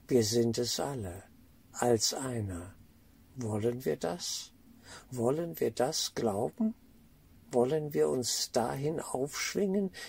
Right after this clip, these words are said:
in diese Höhe? Wir werden gezogen, uns wird geholfen, uns wird alles gegeben, wenn wir das wollen.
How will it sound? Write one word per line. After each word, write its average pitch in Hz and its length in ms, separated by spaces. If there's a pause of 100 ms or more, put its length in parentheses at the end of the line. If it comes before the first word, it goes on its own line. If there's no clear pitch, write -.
in 139 180
diese 147 460
Höhe? 180 480 (1120)
Wir 107 180
werden 107 320
gezogen, 170 680 (100)
uns - 340
wird 123 220
geholfen, 165 640
uns 135 280
wird 131 140
alles 180 420
gegeben, 185 580 (260)
wenn 156 260
wir 160 100
das - 360
wollen. 135 440